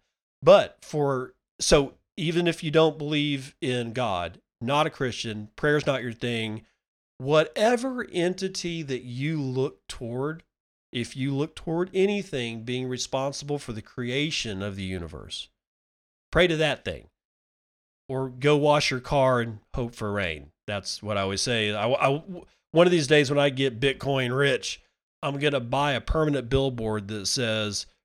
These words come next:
"Pray for rain. Atheist, wash your car."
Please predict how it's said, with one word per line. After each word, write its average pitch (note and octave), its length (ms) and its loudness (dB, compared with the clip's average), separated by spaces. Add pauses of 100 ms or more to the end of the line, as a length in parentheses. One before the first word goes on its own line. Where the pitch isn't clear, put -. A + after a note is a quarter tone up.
(100)
"Pray D#3 220 6
for D3+ 200 2
rain. A2 520 2 (160)
Atheist, C3+ 640 0 (180)
wash G#2+ 300 0
your A#2 100 -4
car." E2+ 580 -4